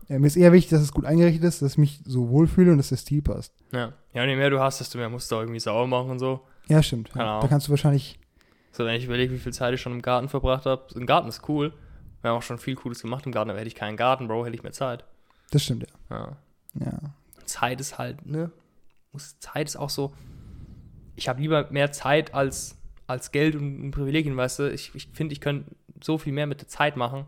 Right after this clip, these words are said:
Speaker 1: Ja,
Speaker 2: als
Speaker 1: ja.
Speaker 2: mit den, mit den Ressourcen könnte.
Speaker 1: Ja, das ist auch so ein Deal, den ja irgendwie jeder anders macht. Also ich glaub, so Leute, in, Leute, die richtig viel Geld verdienen, ne?
Speaker 2: Mhm.
Speaker 1: Äh, die haben wenig Zeit. Also wie soll es gehen? So, wenn du wirklich,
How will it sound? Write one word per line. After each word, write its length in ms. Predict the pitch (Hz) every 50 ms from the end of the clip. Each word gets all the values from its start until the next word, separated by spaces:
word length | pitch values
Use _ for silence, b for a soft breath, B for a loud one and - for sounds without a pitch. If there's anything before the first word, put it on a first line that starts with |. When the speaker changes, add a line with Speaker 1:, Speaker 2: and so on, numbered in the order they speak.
| - - -
Speaker 1:
Ja, 200 | - 156 156 147 - -
Speaker 2:
als 180 | 127 131 147 175
Speaker 1:
ja. 80 | 185
Speaker 2:
mit 140 | 139 135 131
den, 140 | 131 127 123
mit 120 | 127 127 120
den 180 | 123 123 123
Ressourcen 380 | - 131 127 - 165 151 135 131
könnte. 240 | - 117 117 123 - - -
Speaker 1:
Ja, 140 | 139 - b b b b b
das 260 | - 170 - - -
ist 80 | - - 165 - - - - - - - -
auch 120 | 165 160
so 100 | - -
ein 120 | 160 151 135
Deal, 300 | 147 170 175 180 180 b b b b b b b - -
den 80 | 156 147
ja 100 | 151 151
irgendwie 200 | 151 151 147 139
jeder 220 | 135 139 135 123
anders 260 | 120 127 147 160 156
macht. 300 | 180 180 185 175 - -
Also 120 | 143 139 139
ich 80 | 139
glaub, 200 | - 156 151 147
so 160 | - 151 147
Leute, 420 | 143 143 147 156 156 160 156 156 147 b b b b b b b b b _
in, 260 | - 147 143 143 147 - - - - _ _ _ _ -
Leute, 260 | 151 180 226 254 233
die 80 | 190 180
richtig 240 | 180 175 - -
viel 100 | - 156
Geld 180 | 127 139 143 139
verdienen, 360 | - 120 113 113 113 113 117 - _ _ _ _ -
ne? 320 | 147 156 160 131 127 131 - - - - - - - -
Speaker 2:
Mhm. 60 | 135
Speaker 1:
Äh, 380 | 131 127 127 127 123 120 123 - - - _ _ _ _ - - - -
die 140 | - 135 113
haben 220 | - 127 135 147 139
wenig 240 | 143 151 160 151 -
Zeit. 280 | - 165 165 147 - - -
Also 300 | - 127 123 120 120 135
wie 100 | 143 135
soll 160 | 135 147 147
es 60 | 143
gehen? 200 | 143 160 143 123
So, 120 | 113 120 113 -
wenn 180 | - - 147
du 80 | 151 156
wirklich, 180 | 170 160 147